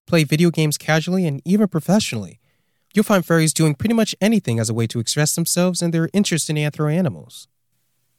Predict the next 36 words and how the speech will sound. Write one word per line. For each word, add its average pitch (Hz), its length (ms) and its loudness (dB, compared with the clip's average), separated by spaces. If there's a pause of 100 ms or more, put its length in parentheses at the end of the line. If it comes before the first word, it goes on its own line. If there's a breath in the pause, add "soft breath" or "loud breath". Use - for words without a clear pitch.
Some 226 240 2
furries 131 360 0
make 135 160 -2
an 139 120 -2
anthropomorphic 147 600 -2
character 160 340 -2
for 160 140 -2
themselves 156 640 -2
and 120 140 -4
use 131 180 -2
it 139 80 0
as 131 160 -2
a 127 60 -2
way 127 180 -2
to 139 100 -8
be 147 140 -4
more 143 160 -4
comfortable 160 480 -4
interacting 156 560 -2
with 113 160 -6
people 113 280 -8
inside 131 280 -4
the 139 80 -6
fandom. 139 460 -2 (600)
Some 135 320 0
use 143 200 0
the 143 60 -4
fandom 151 480 0
as 143 120 4
a 135 60 0
chance 156 340 0
to 151 160 0
temporarily 185 760 0
escape 175 440 0
from 180 120 -2
reality. 165 520 -2